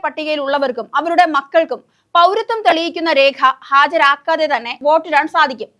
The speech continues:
രണ്ടായിരത്തി രണ്ടിലെ പട്ടികയിൽ ബന്ധുക്കൾ ഉള്ളവർക്കും ഇളവ് നൽകുമെന്ന് പറയുന്നുണ്ടെങ്കിലും അതിൽ വ്യക്തതയില്ല. ഇനി എസ് ഐ ആർ എങ്ങനെയാണ് നടപ്പിലാക്കുന്നത്? ഓരോ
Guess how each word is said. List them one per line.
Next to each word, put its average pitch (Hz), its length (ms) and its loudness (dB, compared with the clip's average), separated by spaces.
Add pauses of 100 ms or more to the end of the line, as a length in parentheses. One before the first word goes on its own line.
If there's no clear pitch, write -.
(400)
രണ്ടായിരത്തി 381 420 2
രണ്ടിലെ 370 500 -2
പട്ടികയിൽ 294 460 0 (320)
ബന്ധുക്കൾ 370 640 0
ഉള്ളവർക്കും 269 540 -2
ഇളവ് 294 320 0
നൽകുമെന്ന് 320 500 0
പറയുന്നുണ്ടെങ്കിലും 285 680 -4
അതിൽ 277 160 0
വ്യക്തതയില്ല. 220 680 -2 (440)
ഇനി 415 280 -6 (100)
എസ് 349 160 0
ഐ 427 140 -2
ആർ 381 160 0
എങ്ങനെയാണ് 311 560 0
നടപ്പിലാക്കുന്നത്? 247 840 -2 (520)
ഓരോ 403 340 6